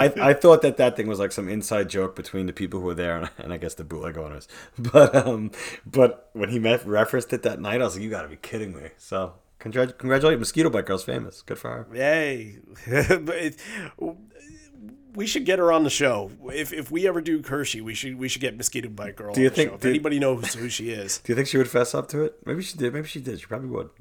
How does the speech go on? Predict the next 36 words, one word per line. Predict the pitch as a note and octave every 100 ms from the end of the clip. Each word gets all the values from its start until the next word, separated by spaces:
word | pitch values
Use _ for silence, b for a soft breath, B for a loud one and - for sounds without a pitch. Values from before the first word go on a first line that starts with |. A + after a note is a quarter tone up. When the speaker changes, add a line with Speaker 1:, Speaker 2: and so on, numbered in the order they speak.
| -
Speaker 1:
Anybody | C3+ G#2+
fess | F2+ F#2+ - A#3+
up. |
Speaker 2:
Um, | D4+ E4+ F4 D4+ B B -
I | D4+
don't | A#4 D#4+
know. | E4+ E3 A#2
Like, | B2 D#3+ D#3+ D#3+
that, | A3+ C#4
it | - - - G#3+
feels | E3+ D4 F4+ D4+
like, | C4+ A#3 A3 - b b b b -
do | F#3+
you |
think | G3 C#4 D#4
that | D4
she's | - B3
a |
hardcore | G#3+ A3+ A3+ G#3+ G3
fan, | G3 F3+ G3 F#3+
or | C#3+
do | C3+
you | C3+
feel | E3
like | E3 D3+
she | - D3
was | C3
just | C#3 C3
somebody | C#3+ C3 A2+ G#2
really | G#2+ C3+ D#3+ D3+
drunk | A2 A2+ B2 B2
at | B2
the | A#2+
time | - B2+ C3 C3
that | A2+ G#2 G#2 G#2 _ _
just | A2+ G2+ - -